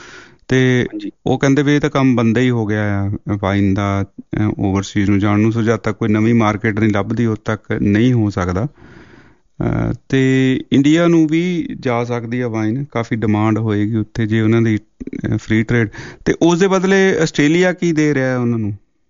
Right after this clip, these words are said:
Speaker 1: ਕਿਹੜੀਆਂ ਰਿਆਇਤਾਂ ਕੁਛ ਹੈ ਪਤਾ ਲੱਗਾ ਕਿ, ਕਿ ਕਿੱਧਰ?
Speaker 2: ਨਹੀਂ, ਅਜੇ, ਅਜੇ ਇਹਦੇ ਬਾਰੇ ਬ-, ਉਹਨਾਂ ਨੇ ਸਿਰਫ ਗੱਲਬਾਤ ਹੀ ਚੱਲ ਰਹੀ ਆ ਜੀ। ਅਜੇ ਜਿੰਨਾ ਚਿਰ ਇਹ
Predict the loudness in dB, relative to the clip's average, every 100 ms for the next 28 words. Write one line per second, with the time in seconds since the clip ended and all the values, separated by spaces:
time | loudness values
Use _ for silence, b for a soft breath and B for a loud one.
0 | _ _ _ _ -2 2 2 0 -2 -4
1 | -2 -4 -4 -4 -2 -2 -4 -4 -4 -4
2 | -6 -4 -4 -6 _ -20 -6 -2 0 2
3 | 2 2 0 2 2 2 0 0 0 0
4 | 0 0 2 2 2 2 0 -2 0 0
5 | 0 2 0 -2 -6 -12 -6 -4 -4 -2
6 | -2 0 0 -2 0 0 -2 0 0 2
7 | 2 0 -2 -6 -8 -6 -4 -4